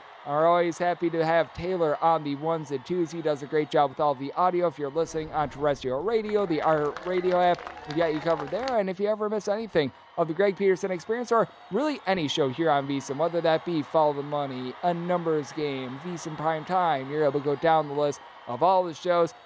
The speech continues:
V S I N dot com slash podcast for all of those, or wherever you subscribe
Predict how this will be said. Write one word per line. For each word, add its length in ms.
V 100
S 120
I 40
N 60
dot 220
com 260
slash 320
podcast 560
for 120
all 160
of 100
those, 360
or 140
wherever 280
you 120
subscribe 520